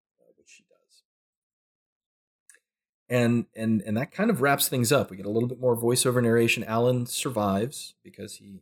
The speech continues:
you know, had Tom Hiddleston stab him in a place that wouldn't be immediately fatal. And, uh, the last shot of the film is, is sort of going back through the mansion, seeing the seeping blood again, and then into,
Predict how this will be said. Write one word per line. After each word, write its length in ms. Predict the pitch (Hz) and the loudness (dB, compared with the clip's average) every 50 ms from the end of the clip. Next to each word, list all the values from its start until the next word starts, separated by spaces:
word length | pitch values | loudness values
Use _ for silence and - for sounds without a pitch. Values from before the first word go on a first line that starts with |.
| _ | _
you 80 | 98 104 | _ -20
know, 80 | 98 98 | -20 -20
had 140 | 95 95 - | -20 -20 -20
Tom 160 | _ 101 98 | _ -16 -14
Hiddleston 380 | 98 95 98 - - - 98 98 | -14 -12 -10 -12 -12 -12 -12 -14
stab 300 | - - 104 92 90 92 | -10 -8 -6 -6 -6 -6
him 100 | 95 92 | -8 -12
in 80 | 90 95 | -14 -14
a 40 | |
place 260 | - _ 90 85 - - | -16 _ -16 -16 -16 -18
that 80 | - 67 | -18 -20
wouldn't 200 | 80 - 90 _ | -20 -20 _ _
be 120 | 85 - | _ -20
immediately 440 | 85 85 90 87 87 101 98 104 107 - _ | -20 -20 -20 -20 -20 -20 -20 -20 -20 -20 _
fatal. 300 | 76 73 73 76 113 - _ _ _ _ _ _ _ _ _ _ _ _ _ _ _ _ _ - | -20 -20 -20 -20 -20 -20 _ _ _ _ _ _ _ _ _ _ _ _ _ _ _ _ _ -2
And, 580 | 117 117 113 113 113 110 113 107 - - - - _ _ _ _ _ _ _ _ _ _ _ _ _ 101 | 2 4 4 4 4 4 4 2 0 -4 -6 -10 _ _ _ _ _ _ _ _ _ _ _ _ _ _
uh, 260 | 98 90 90 87 85 - - - - _ _ _ _ | -8 -8 -8 -8 -10 -14 -18 -20 -20 _ _ _ _
the 120 | 110 104 | -2 0
last 420 | 101 107 107 107 107 107 - - | 2 2 2 0 0 -2 -4 -6
shot 340 | - - - 147 156 185 156 | -8 -4 -2 0 2 4 4
of 60 | 127 | 4
the 60 | 117 110 | 2 2
film 320 | - - 107 107 101 101 | 0 0 0 2 4 2
is, 180 | 101 98 - - | 2 0 -2 -8
is 120 | 107 - | -8 -8
sort 260 | - - 104 101 101 | -4 -2 0 0 0
of 60 | 98 | 0
going 240 | 98 104 98 98 98 | 0 0 0 0 0
back 340 | 98 - 110 107 110 110 - | 0 -2 -2 -2 -2 -2 -4
through 160 | - - 117 107 | -6 -10 -8 -4
the 80 | 107 | -2
mansion, 680 | 104 104 101 104 104 - - 107 101 98 95 95 98 95 | 0 2 2 2 0 -2 -4 -6 -2 -2 0 0 -2 -2
seeing 340 | - - 98 98 95 95 95 | -6 -10 -8 -8 -10 -10 -8
the 60 | 95 | -8
seeping 420 | - - 104 101 - 98 98 98 95 | -8 -8 -10 -12 -16 -12 -12 -12 -10
blood 220 | 95 95 92 95 | -10 -10 -8 -8
again, 460 | 98 98 101 95 92 87 85 92 98 - _ _ _ _ _ _ _ _ | -10 -12 -14 -16 -14 -14 -14 -16 -18 -20 _ _ _ _ _ _ _ _
and 160 | - 107 107 107 | -6 -2 0 2
then 160 | 104 98 98 | 2 2 2
into, 760 | 95 101 101 98 95 - - 107 98 95 90 90 87 87 | 0 -2 -4 -2 -2 -4 -4 -4 -6 -6 -8 -10 -14 -18